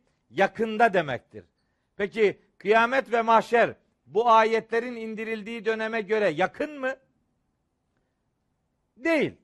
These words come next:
En azından şu gün itibariyle aradan bin dört yüz sene geçti. Şu gün itibariyle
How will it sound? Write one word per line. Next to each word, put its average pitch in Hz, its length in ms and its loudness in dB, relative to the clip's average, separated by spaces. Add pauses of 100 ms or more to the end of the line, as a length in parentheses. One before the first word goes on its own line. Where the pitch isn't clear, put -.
(240)
En 233 120 -4
azından 254 440 0
şu 226 180 -12
gün 277 120 -8
itibariyle 220 960 4 (460)
aradan 226 440 2
bin 277 180 -6
dört 277 240 6
yüz 240 140 -12
sene 226 240 0
geçti. 139 460 -8 (640)
Şu 240 180 -14
gün 208 140 -4
itibariyle 147 840 -4